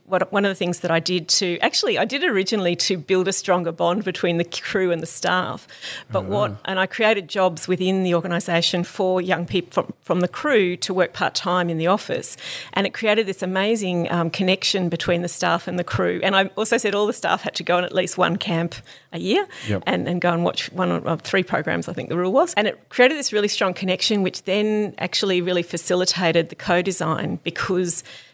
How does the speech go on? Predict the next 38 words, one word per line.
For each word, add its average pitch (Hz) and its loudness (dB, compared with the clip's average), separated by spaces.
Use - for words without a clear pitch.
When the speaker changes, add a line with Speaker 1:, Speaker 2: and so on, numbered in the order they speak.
Speaker 1:
there 185 0
was 175 -2
a 190 -2
level 185 2
of 165 -2
trust - 0
and 180 -4
understanding 170 0
of 160 -2
the 165 -2
different 165 -2
roles 170 0
in 160 -6
the 165 0
organisation, 165 0
and 165 0
it 180 0
was 180 0
very 190 6
powerful 170 0
to 165 0
see 208 4
these 165 -4
young 202 2
people 170 -2
not 220 -2
just - 0
having 208 2
creative 190 0
ideas 180 0
because - -6
they 170 4
were 170 0
really 214 0
incredibly 180 -2
creative 170 0
and, 160 -2
and 170 -2